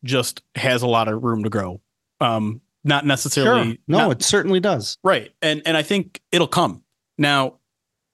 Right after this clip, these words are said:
Speaker 1: we learned this year that year three is, is oftentimes the, the, there's a year three jump rather than a year two jump, although a year two jump is very much a, a real thing too. Um,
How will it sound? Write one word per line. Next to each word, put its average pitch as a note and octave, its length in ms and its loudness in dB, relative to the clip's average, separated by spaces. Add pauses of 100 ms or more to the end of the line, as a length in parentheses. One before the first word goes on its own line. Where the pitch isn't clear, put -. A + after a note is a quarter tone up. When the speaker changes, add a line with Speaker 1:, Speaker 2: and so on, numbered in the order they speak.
(1300)
Speaker 1:
we E3 200 2
learned F3 260 2
this D3+ 180 0
year D3 120 2
that B2+ 180 -2
year C#3+ 260 0
three C#3 400 0
is, A2+ 140 -2
is C3+ 200 -2
oftentimes A#2+ 760 -2
the, A#2+ 200 -2 (100)
the, C3 140 0
there's C3+ 360 0
a C3 80 2
year B2+ 220 2
three B2+ 260 0
jump A2+ 320 -2
rather A2+ 220 0
than A2 180 -2
a A2 40 0
year A2 200 0
two C3 240 0
jump, A2 260 -6
although A2 340 -2 (320)
a G3 60 4
year A#3 120 4
two F#3 140 2
jump D3 200 2
is C3 120 2
very B2+ 160 2
much A#2+ 200 0
a, A#2+ 180 2
a C#3+ 60 2
real B2+ 260 0
thing G#2+ 240 -4
too. G#2 300 -2 (340)
Um, G#2+ 340 0